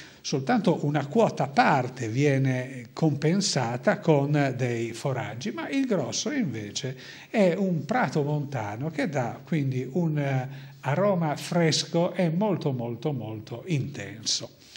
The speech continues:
Tra l'altro la percentuale di grassi è del tre virgola sette per cento e le proteine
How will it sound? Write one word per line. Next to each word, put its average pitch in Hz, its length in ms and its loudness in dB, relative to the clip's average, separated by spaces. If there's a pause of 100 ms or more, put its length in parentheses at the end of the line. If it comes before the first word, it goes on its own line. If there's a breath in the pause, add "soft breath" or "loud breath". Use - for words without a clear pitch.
(360 loud breath)
Tra 208 140 2
l'altro 160 420 6
la 139 80 4
percentuale 185 640 2
di 135 100 2
grassi 143 840 2
è 156 320 4
del 131 160 0
tre 240 240 0
virgola 139 300 2
sette 143 320 0
per 135 180 -4
cento 117 420 -2
e - 20 0
le 285 120 -2
proteine 139 640 0